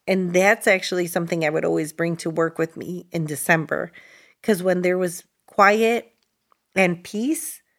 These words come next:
my professional New Year's resolutions started in December. 'Cause that's when I knew I was like, "Okay, Q one, I gotta do this. Q two, I gotta do this." But it also was, like, an empty office.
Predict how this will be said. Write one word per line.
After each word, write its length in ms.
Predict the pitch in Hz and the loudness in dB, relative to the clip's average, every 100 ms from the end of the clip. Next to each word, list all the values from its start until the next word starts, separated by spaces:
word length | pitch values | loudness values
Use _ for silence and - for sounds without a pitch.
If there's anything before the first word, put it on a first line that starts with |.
| _ _ _ | _ _ _
my 220 | 180 170 | -2 -2
professional 880 | 170 180 - - 254 - 202 170 165 | -2 -8 0 4 4 2 -2 0 0
New 240 | 165 170 | 0 0
Year's 240 | 170 165 160 | 2 0 0
resolutions 1000 | 170 160 160 156 151 165 156 156 160 - _ _ _ | -2 0 -2 -2 -2 -4 -4 -6 -10 -16 _ _ _
started 420 | - - 165 160 | -6 2 2 2
in 140 | 156 151 | -4 -6
December. 560 | 139 - 120 107 104 _ _ _ _ _ _ _ | -6 -6 -6 -6 -10 _ _ _ _ _ _ _
'Cause 160 | - 170 | -8 0
that's 280 | 185 185 - | 2 2 0
when 100 | 170 | -2
I 100 | 160 | 0
knew 200 | 160 160 | -2 -2
I 80 | 151 | -2
was 160 | 151 | -6
like, 160 | 139 - | -12 -12
"Okay, 240 | 160 143 | -12 -12
Q 240 | - - 196 | -12 -6 -2
one, 240 | 190 175 | -2 -2
I 60 | 151 | -2
gotta 180 | 147 | -4
do 180 | 147 156 | -4 -4
this. 240 | 147 143 - | -4 -4 -8
Q 220 | - 190 | -8 -8
two, 200 | - 185 | -6 -4
I 80 | 170 | -2
gotta 200 | 156 151 | -2 -4
do 180 | 151 156 | -6 -2
this." 320 | 156 156 - - - _ _ _ _ _ - | 0 -2 -8 -20 -20 _ _ _ _ _ -4
But 120 | 190 | 0
it 120 | 180 | 2
also 300 | 190 180 202 | 0 -2 -4
was, 180 | 190 170 | -4 -4
like, 300 | 151 - - _ - | -8 -8 -20 _ -18
an 140 | 143 - | -14 -8
empty 420 | 165 165 175 156 | -8 -6 -6 -4
office. 880 | 143 147 - 143 139 - - - | -6 -8 -10 -8 -10 -14 -16 -20